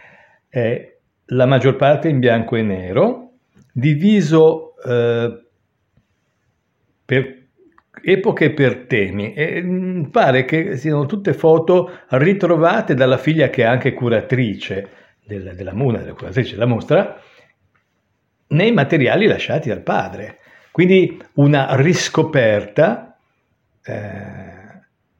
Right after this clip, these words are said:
appoggiata da un faraonico catalogo di Marsilio e, e, e che appunto è,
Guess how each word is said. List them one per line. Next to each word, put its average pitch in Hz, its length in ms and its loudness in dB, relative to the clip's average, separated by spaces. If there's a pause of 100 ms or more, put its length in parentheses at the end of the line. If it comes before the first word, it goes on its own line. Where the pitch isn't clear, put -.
(140)
appoggiata 139 840 2
da 120 160 2
un 110 280 -6 (580)
faraonico 131 600 2
catalogo 113 680 0
di 107 120 -4
Marsilio 104 880 -4 (1200)
e, - 560 -4
e, 101 800 -14
e 170 200 -6
che 127 260 -2
appunto 95 580 -8
è, - 680 -18